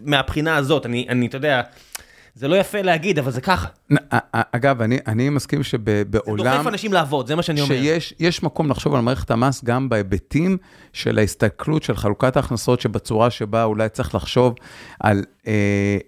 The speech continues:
Speaker 2: אה, לחלק, כי בסוף זה נ-, נבנה טלאי על טלאי. אה, אנחנו עדיין בפקודה שהיא פקודה, אה, מנדטורית, שמאז אנחנו עושים תיקונים ותיקונים ותיקונים ומאות תיקונים כל הזמן כדי לטפל בשינויים,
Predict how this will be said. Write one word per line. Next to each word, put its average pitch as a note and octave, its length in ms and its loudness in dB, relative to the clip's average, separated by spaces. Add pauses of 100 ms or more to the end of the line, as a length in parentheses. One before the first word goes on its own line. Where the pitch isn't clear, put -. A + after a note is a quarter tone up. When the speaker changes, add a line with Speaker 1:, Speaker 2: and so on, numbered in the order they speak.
Speaker 2:
אה, G#2 80 0
לחלק, A2 440 0
כי B2+ 80 0
בסוף A2+ 340 -2
זה B2 80 0
נ-, A2 60 2 (140)
נבנה A#2 400 0
טלאי B2+ 360 -2
על G2+ 80 -2
טלאי. C#3+ 420 -2 (420)
אה, G#2 160 0
אנחנו B2 300 0
עדיין B2 280 0
בפקודה A#2+ 580 0
שהיא - 180 -6
פקודה, A#2 500 0
אה, A2 140 0
מנדטורית, A#2+ 800 0 (280)
שמאז A#2 680 0
אנחנו B2 180 0
עושים A2 400 0
תיקונים C3+ 500 -2
ותיקונים A#2+ 480 0
ותיקונים A#2 460 0
ומאות A#2 460 0
תיקונים C3+ 400 2
כל B2 240 0
הזמן B2 380 0
כדי A2 220 0
לטפל C#3+ 500 -2 (380)
בשינויים, B2 600 0